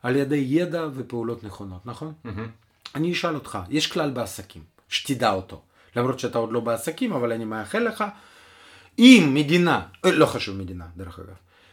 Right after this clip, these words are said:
Speaker 1: אם יש אפשרות לקחת כסף בתנאים טובים, אסור לו לקחת. אנשים שהם לא אנשי עסקים לא יודעים את זה, בסדר? אז בוא נשים בצד, אני,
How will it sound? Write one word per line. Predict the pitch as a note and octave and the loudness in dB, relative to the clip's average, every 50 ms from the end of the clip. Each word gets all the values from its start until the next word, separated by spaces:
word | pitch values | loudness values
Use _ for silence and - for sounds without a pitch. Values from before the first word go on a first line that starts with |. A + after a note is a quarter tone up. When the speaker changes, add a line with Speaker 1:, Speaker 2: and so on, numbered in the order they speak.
| _ _ - | _ _ 0
Speaker 1:
אם | G3 A3 G#3 F#3+ | 2 4 4 4
יש | F#3 F3 - | 4 2 0
אפשרות | D#3+ - - C#3+ C3 A2 - | -2 -2 -2 -2 -2 -2 -6
לקחת | A#2+ - - C3+ B2+ - - - | -8 -6 -6 -8 -8 -10 -18 -18
כסף | - - F#2+ - - - - - - - - _ _ _ _ _ _ _ _ _ _ _ _ _ _ _ _ _ _ _ _ _ _ _ _ _ - | -12 -12 -12 -12 -12 -16 -18 -20 -20 -20 -20 _ _ _ _ _ _ _ _ _ _ _ _ _ _ _ _ _ _ _ _ _ _ _ _ _ -8
בתנאים | A2+ A#2+ A#2 - B2 A#2 A2+ G#2 | -6 -6 -6 -4 -6 -6 -6 -8
טובים, | F#2+ - G2+ F2 F2 C3 F#3+ G3+ - _ _ _ _ _ _ _ _ _ _ _ _ _ _ _ _ _ _ _ _ _ _ _ _ _ _ _ _ _ _ _ _ | -10 -10 -12 -10 -8 -8 -8 -8 -10 _ _ _ _ _ _ _ _ _ _ _ _ _ _ _ _ _ _ _ _ _ _ _ _ _ _ _ _ _ _ _ _
אסור | - A2+ - - E3+ D#3 D3+ | -12 -10 -8 -8 -8 -8 -8
לו | D3+ C#3+ C3 | -10 -10 -12
לקחת. | B2+ B2+ - B2+ A#2 _ _ _ _ _ _ _ _ _ _ _ _ _ _ _ _ _ _ _ _ _ _ _ _ _ _ _ _ _ _ _ _ _ _ _ - - | -14 -18 -20 -20 -20 _ _ _ _ _ _ _ _ _ _ _ _ _ _ _ _ _ _ _ _ _ _ _ _ _ _ _ _ _ _ _ _ _ _ _ -6 -4
אנשים | A#2+ C3 B2+ - - F#3+ F3 | -4 -2 -2 -2 -2 -4 -4
שהם | - D#3+ C#3 C3+ | -4 -4 -4 -2
לא | C#3 D3 C#3+ | -2 -2 -4
אנשי | C3+ B2 C#3 | -4 -6 -6
עסקים | C3+ A#2+ - A#2+ - C3+ B2 | -8 -8 -8 -10 -8 -8 -8
לא | A#2 G#2+ | -8 -8
יודעים | G2 E2+ E2 D#2+ D#2 | -10 -10 -12 -16 -18
את | D#2 | -20
זה, | D#2+ E2+ F2 _ _ _ | -20 -20 -20 _ _ _
בסדר? | - - C#3 D#3+ F#3 E3 A#2+ | -12 -10 -10 -10 -10 -12 -14
אז | A2 G2+ | -14 -12
בוא | G#2+ A#2 | -12 -12
נשים | A2 G#2 F#2+ A#2 G#2+ | -12 -12 -12 -12 -12
בצד, | G2+ G2+ - E3 E3+ D3+ - - | -12 -10 -10 -10 -10 -10 -12 -12
אני, | - A2+ G2 G2+ | -14 -14 -12 -14